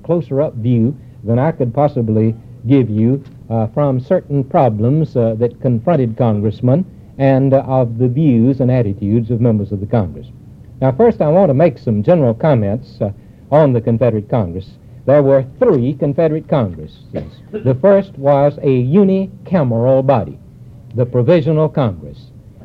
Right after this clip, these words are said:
which came together at Montgomery on February fourth, eighteen sixty-one, and, uh, at that time there were only six states included in the Confederacy. The six, uh, cotton states, uh,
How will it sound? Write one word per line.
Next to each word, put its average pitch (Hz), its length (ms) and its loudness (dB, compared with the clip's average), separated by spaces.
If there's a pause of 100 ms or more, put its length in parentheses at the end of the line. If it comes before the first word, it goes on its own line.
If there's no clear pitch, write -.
(100)
which 135 240 0
came 190 240 2
together 131 520 2
at 160 180 -2
Montgomery 131 500 -2
on 120 200 -2
February 151 500 0
fourth, 127 320 2
eighteen 139 380 -2
sixty-one, 120 800 -2 (600)
and, 131 420 2
uh, 127 160 2 (120)
at 120 160 -4
that 180 260 0
time 143 360 0
there 127 180 2
were 127 180 0
only 147 340 2
six - 580 -4 (120)
states - 560 -2 (800)
included 151 540 2
in 135 140 0
the 143 80 -2
Confederacy. 90 680 -4
The 95 140 -8
six, - 420 -4
uh, 123 140 0
cotton 127 360 -4
states, 131 520 -4
uh, 107 200 0